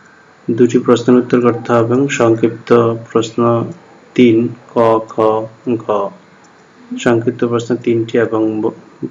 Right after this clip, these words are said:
প্রশ্ন, বড় প্রশ্ন দুটি অ্যান্সার করতে হবে। ওকে, প্রিয় ছাত্রছাত্রীবৃন্দ, তোমার যদি আমাদের, আমার চ্যানেলটি ভালো লেগে থাকে, আমার ভিডিও ভালো লেগে থাকে, আমার চ্যানেলটিকে সাবস্ক্রাইব করবে, লাইক, কমেন্ট, শেয়ার করবে এবং আমি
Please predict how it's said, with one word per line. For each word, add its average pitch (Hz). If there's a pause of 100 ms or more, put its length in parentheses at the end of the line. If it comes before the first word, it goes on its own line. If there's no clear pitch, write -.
প্রশ্ন, 113
বড় 117
প্রশ্ন 113
দুটি 113
অ্যান্সার 107
করতে 104
হবে। 101 (1000)
ওকে, 123
প্রিয় 113
ছাত্রছাত্রীবৃন্দ, 113
তোমার 117
যদি 110
আমাদের, 110
আমার 107
চ্যানেলটি 110
ভালো 110
লেগে 117
থাকে, 110
আমার 110 (960)
ভিডিও 117
ভালো 107
লেগে 120
থাকে, 113
আমার 110
চ্যানেলটিকে 110
সাবস্ক্রাইব 117 (100)
করবে, 117
লাইক, 113 (100)
কমেন্ট, 110
শেয়ার 107
করবে 107
এবং 110
আমি 110